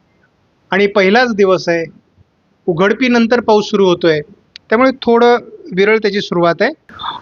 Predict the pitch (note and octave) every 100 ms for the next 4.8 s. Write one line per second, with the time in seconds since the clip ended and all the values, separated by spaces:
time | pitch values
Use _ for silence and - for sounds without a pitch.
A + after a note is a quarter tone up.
0 | - G3+ B3+ D4 C#4+ C#4 A#3 C4 G#3+ F#3+
1 | A#3+ G#3+ F#3 G#3 G#3+ A#3 A3 A#3 A#3 A3
2 | F#3+ G3+ G3 G3+ G#3 G#3+ B3 - _ _
3 | _ _ _ _ _ _ _ - F3+ G3
4 | G3 G3+ G3 F#3 G#3+ F#3 D3+ D3+